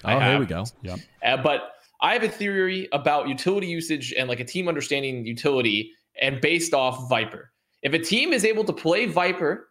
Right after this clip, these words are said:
Speaker 1: and
Speaker 2: Mm.
Speaker 1: get value from it, now granted, they didn't on their, they didn't, I think on their, like, their, what was it? Their, I think it was, like, their Ascent. No, no, no, it wasn't their Ascent. It was their Bind or something, one of their matches. But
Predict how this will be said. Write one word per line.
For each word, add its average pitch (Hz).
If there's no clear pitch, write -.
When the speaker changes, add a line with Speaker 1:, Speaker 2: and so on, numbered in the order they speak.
Speaker 1:
and 147
Speaker 2:
Mm. -
Speaker 1:
get 190
value 180
from 127
it, 123
now 143
granted, 147
they 135
didn't 202
on 180
their, 139
they 135
didn't, 190
I 139
think 160
on 147
their, 120
like, 113
their, 101
what 120
was 101
it? -
Their, 95
I 113
think 123
it 147
was, 127
like, 113
their 98
Ascent. 113
No, 151
no, 139
no, 117
it 117
wasn't 127
their 104
Ascent. 104
It 107
was 110
their 104
Bind 104
or 110
something, 104
one 110
of -
their 104
matches. 104
But 113